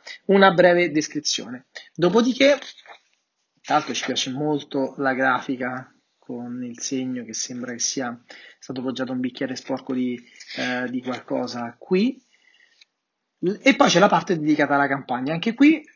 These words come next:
a parte la grafica che è bellissima, ci piacciono molto le, le illustrazioni,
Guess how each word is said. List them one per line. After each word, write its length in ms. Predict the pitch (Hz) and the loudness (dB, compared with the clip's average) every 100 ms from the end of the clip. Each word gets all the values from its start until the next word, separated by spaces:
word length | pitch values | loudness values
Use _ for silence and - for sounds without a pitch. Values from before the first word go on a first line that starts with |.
| _ - | _ -14
a 120 | - | 2
parte 300 | 170 170 151 | 2 4 0
la 80 | 135 | -2
grafica 320 | 147 147 135 | -2 -2 -2
che 80 | 131 | -2
è 20 | |
bellissima, 460 | 127 123 - 127 | -4 -6 -6 -10
ci 160 | 120 147 | -6 -4
piacciono 280 | 151 - 165 | -2 0 0
molto 280 | 180 170 151 | 0 2 2
le, 640 | 147 143 143 143 143 139 | 4 4 4 4 2 2
le 140 | 135 | 2
illustrazioni, 840 | 139 143 143 - 147 - 180 175 | 2 2 -2 -4 -6 -4 -2 -2